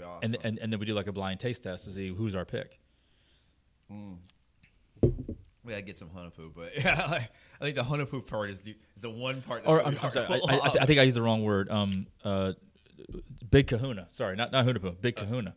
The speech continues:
Speaker 1: okay, okay.
Speaker 2: So, so we do Big Kahuna, Headbanger, High Lie, and then we get some smoked wings. And then, 'cause people know this, um, Rob Larson from, uh, Grindhouse was actually a competition, uh,
Speaker 1: Yeah.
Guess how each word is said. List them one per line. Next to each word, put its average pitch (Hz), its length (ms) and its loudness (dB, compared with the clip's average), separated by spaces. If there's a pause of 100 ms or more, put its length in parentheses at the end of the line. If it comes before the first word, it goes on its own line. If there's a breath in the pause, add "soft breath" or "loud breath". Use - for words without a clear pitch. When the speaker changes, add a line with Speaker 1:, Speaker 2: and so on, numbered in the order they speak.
(160)
Speaker 1:
okay, 123 300 -4 (240)
okay. 101 240 -10 (280)
Speaker 2:
So, 139 160 2
so 131 120 2
we 123 100 6
do 113 140 4
Big 131 240 4
Kahuna, 110 640 2 (260)
Headbanger, 92 800 0
High 107 240 0
Lie, 87 420 -4 (800)
and 98 160 -4
then 95 80 -4
we 95 80 -4
get 98 160 -8
some 101 120 -10
smoked 107 260 -6
wings. 104 440 -4 (1300)
And 95 240 -4
then, 92 460 -2
'cause 117 200 -2
people 156 200 4
know 110 140 2
this, 101 180 -6
um, 95 280 -4 (540 loud breath)
Rob 117 180 6
Larson 104 500 2 (120)
from, 95 240 -2
uh, 90 100 0
Grindhouse 98 460 0
was 95 120 -6
actually 98 260 -4
a 90 40 -14
competition, 92 800 -12 (200)
uh, 87 300 -8 (680)
Speaker 1:
Yeah. 92 320 -12